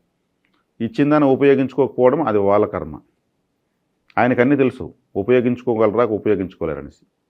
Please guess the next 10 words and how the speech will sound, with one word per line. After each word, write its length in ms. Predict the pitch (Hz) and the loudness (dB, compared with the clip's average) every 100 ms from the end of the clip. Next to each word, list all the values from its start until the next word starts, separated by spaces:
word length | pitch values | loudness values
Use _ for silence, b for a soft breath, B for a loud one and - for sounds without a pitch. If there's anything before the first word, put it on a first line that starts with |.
| _ _ _ _ _ _ _ _ _ | _ _ _ _ _ _ _ _ _
శివుణ్ణి 380 | - 131 165 156 | -2 0 0 2
ప్రార్థించిన 540 | 120 120 120 127 120 | 4 4 2 -2 0
వాళ్ళందరూ 380 | 110 107 110 113 | 2 2 2 2
కూడా 300 | 110 101 92 | 2 2 2
ప్రపంచ 580 | - - 104 139 135 135 | -2 -4 -2 -2 -4 -4
స్థాయిలో 380 | - 113 110 | 0 2 2
చరిత్రలో 520 | 113 113 113 117 123 120 | 0 0 -2 -2 -2 -2
గొప్ప 260 | 101 101 | -2 -2
గొప్ప 220 | 117 117 | -2 0
వాళ్ళే. 320 | 110 80 71 | 0 -2 -4